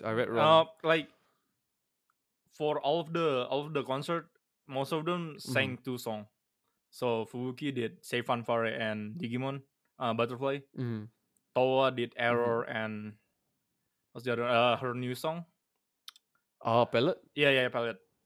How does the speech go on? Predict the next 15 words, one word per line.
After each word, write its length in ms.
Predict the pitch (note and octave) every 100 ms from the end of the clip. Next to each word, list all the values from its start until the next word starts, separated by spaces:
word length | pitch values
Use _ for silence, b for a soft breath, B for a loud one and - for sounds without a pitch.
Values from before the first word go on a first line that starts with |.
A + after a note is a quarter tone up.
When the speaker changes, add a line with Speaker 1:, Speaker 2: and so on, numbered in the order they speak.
| _
Speaker 2:
Yeah, 460 | B2 B2 A2+ G#2+ A#2
yeah. 280 | A2 A2 A2
Um, 140 | A#2 -
and 260 | B2 A#2+
Shishigami 380 | A#2 D3 E3+ E3
Leona 300 | E3 D3 A2+
did, 240 | G#2+ G#2+ G#2+ -
um, 280 | A2+ A2 G#2+ _ _ _ _ _ _ -
the, 680 | A2+ G#2+ G#2 G#2 G#2 G#2 G2+ _ _ _ _ _ _ _ _ _ _
the 380 | B2 G#2+ G#2+ G#2
what, 260 | A2 G#2+ -
Pisign 400 | A#2 E3 D#3+ D3+
and 920 | A#2 A2+ A2 A2 A2+ A2 A2 A2+ A2+
Gurenge. 340 | A#2 A#2
Speaker 1:
Mm. 60 | G#2